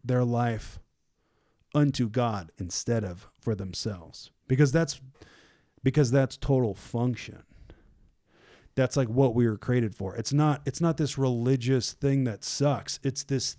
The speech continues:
thing that you were actually created for. It's where, it's the sweet spot.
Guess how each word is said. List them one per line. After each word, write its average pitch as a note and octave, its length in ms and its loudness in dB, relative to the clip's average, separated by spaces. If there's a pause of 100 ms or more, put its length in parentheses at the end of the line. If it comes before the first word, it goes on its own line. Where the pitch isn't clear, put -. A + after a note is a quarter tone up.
thing D3 240 4
that C3 160 0
you B2+ 140 0
were A2 120 -2
actually B2 400 -2
created C3 400 0
for. F2+ 280 -6
It's G2+ 200 -6
where, A#2 600 2 (600)
it's B2 180 -2
the - 80 -8
sweet D3 360 2
spot. D#2 400 -8